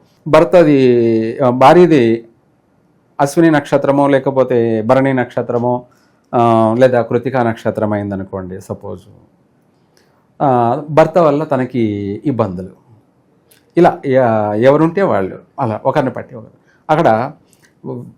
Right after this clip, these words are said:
వ్యతిరేకతలు అధికంగా ఉంటాయి. మనస్పర్ధలు, మాట పట్టింపులు, గొడవలు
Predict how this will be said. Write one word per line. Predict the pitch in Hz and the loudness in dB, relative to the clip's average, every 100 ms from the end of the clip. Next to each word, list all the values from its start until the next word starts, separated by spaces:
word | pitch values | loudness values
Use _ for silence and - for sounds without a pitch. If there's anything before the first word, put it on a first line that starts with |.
| - | -14
వ్యతిరేకతలు | 127 151 160 175 170 165 117 | -4 -2 0 -2 -2 -6 -6
అధికంగా | 101 113 139 139 139 | -6 -6 -8 -6 -6
ఉంటాయి. | 143 143 78 80 - _ _ _ _ - | -8 -10 -12 -14 -18 _ _ _ _ -6
మనస్పర్ధలు, | 127 151 170 170 131 147 160 | -2 0 -2 -4 -4 -2 -4
మాట | 151 127 156 | -2 -4 -4
పట్టింపులు, | 165 135 135 131 139 139 165 139 110 107 110 | -4 -6 -4 -6 -4 -6 -4 -4 -2 -4 -4
గొడవలు | 113 123 120 110 120 151 135 107 | 0 2 2 -2 -4 -8 -12 -14